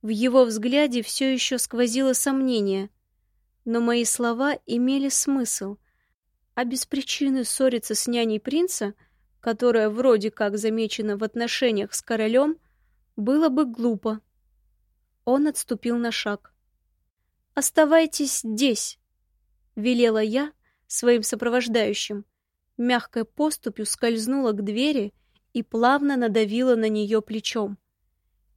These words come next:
Петли были смазаны великолепно. Я умела двигаться бесшумно,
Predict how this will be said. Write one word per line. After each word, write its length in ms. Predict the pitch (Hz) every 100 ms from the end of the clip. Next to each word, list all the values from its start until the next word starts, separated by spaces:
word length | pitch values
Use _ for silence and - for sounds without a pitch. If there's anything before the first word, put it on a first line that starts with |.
| _
Петли 340 | 254 277 277 247
были 300 | 208 240 233
смазаны 580 | - 233 240 233 233
великолепно. 800 | 226 226 220 233 220 202 - 208 - _ _ _ _ _ _
Я 320 | 220 208 226
умела 460 | 262 277 285 262 214
двигаться 480 | 196 208 220 220 220
бесшумно, 760 | 214 233 - 226 202 202 202